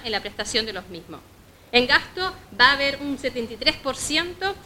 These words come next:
con repercusión directa en la ciudadanía. Es decir, de los treinta y siete coma nueve millones, veintisiete coma siete tienen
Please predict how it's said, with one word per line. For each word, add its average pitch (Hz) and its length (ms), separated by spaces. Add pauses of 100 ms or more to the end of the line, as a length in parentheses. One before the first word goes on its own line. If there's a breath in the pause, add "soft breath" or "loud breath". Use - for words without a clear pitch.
(100)
con 269 120
repercusión 262 540
directa 277 520
en 254 120
la 240 80
ciudadanía. 214 720
Es 240 120
decir, 254 380
de 240 100
los 240 100
treinta 247 240
y - 20
siete 302 240
coma 277 240
nueve 247 240
millones, 277 460
veintisiete 269 480
coma 247 260
siete 294 300
tienen 262 360